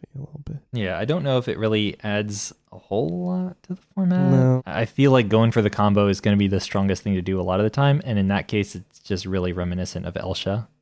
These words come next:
Speaker 1: Yes. Yeah, exactly. It's just, like, Bant instead of Jeskai.
Speaker 2: Mm-hmm.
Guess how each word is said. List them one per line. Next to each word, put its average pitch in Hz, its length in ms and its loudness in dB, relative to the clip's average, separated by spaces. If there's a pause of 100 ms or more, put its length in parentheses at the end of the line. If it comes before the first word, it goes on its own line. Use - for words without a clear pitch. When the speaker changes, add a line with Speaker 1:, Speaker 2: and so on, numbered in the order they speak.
(140)
Speaker 1:
Yes. 117 400 -4 (120)
Yeah, 117 220 4
exactly. 107 460 2
It's 107 140 0
just, - 260 -6
like, 104 340 0
Bant 101 460 2
instead 113 420 -2
of 107 180 0
Jeskai. 110 540 0 (100)
Speaker 2:
Mm-hmm. 95 240 2